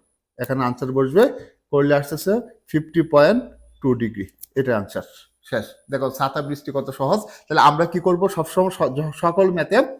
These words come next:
বৃষ্টি নিচে বসবে আর উপরে যা কিছু আছে তাই বসাবো। যদি একই দিকে হয় তাহলে বিয়োগ করব, আর বিপরীত দিক হলে যোগ করে বসাবো। শেষ। এই কনসেপ্টের উপর ভিত্তি করে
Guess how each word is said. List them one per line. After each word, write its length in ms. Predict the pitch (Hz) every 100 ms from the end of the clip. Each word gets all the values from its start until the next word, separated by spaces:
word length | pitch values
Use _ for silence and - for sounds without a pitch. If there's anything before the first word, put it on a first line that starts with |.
| _ _ _ _ -
বৃষ্টি 340 | 139 180 196
নিচে 240 | 175 170 175
বসবে 300 | 160 127 101 - _ _ _ 123
আর 100 | 135
উপরে 320 | 180 196 180
যা 160 | 151
কিছু 220 | 147 175 202
আছে 120 | 202
তাই 200 | 220 135
বসাবো। 360 | 123 120 113 95 - _ -
যদি 280 | 139 160 185 180 - -
একই 260 | 165 185 202
দিকে 260 | 180 196 196
হয় 240 | 202 302 - - _ _
তাহলে 200 | 147 156
বিয়োগ 320 | 135 170 185
করব, 460 | 185 175 196 302 -
আর 100 | 127
বিপরীত 380 | 127 156 175 160
দিক 120 | 160
হলে 260 | 151 196 269 - _ -
যোগ 200 | 147 151
করে 160 | 147 117
বসাবো। 480 | 117 143 208 269 - _ -
শেষ। 240 | 127 - - - _ _ -
এই 260 | 240 277 254 - - _ _
কনসেপ্টের 480 | 180 180 190 190 185
উপর 120 | 175
ভিত্তি 280 | 139 143 165
করে 200 | 165